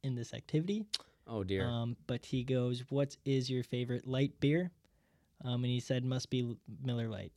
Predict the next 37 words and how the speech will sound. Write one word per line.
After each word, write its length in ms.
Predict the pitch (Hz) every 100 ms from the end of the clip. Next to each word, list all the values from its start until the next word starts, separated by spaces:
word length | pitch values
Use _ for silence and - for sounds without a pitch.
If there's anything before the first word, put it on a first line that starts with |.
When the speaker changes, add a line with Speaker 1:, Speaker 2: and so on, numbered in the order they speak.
| -
Speaker 1:
And 220 | 131 131
I 100 | 131
just 240 | 135 139
don't 220 | - 143 139
think 220 | 139 135
that 180 | 135 135
is 160 | 131
something 380 | - 135 143 139
that, 220 | 135 127
uh, 140 | 135 131
we 160 | 135 131
can 180 | 127
discuss 500 | 123 120 - 196 -
right 180 | 196 190
now. 280 | 190 190 190 - - - - -
Um, 360 | 127 127 127 - _ _ _
when 160 | - 147
April 300 | 156 208 208
comes 220 | 196 196 185
around 260 | 185 185
and, 320 | 175 151 147 139
you 60 |
know, 140 | 143 139
we're, 160 | 139
we're 180 | 135 147
twenty-one, 500 | 143 165 160 156 156
then, 280 | 156 156 151
then, 480 | 147 147 147 175 156
<laughs> 0 |
then 200 | 170 180
we 140 | 160
can 140 | 151 143
talk 240 | 139 131
about 240 | 127 131 -
that 180 | 123
at 140 | 123 120
Jackson. 540 | 123 123 - 135 131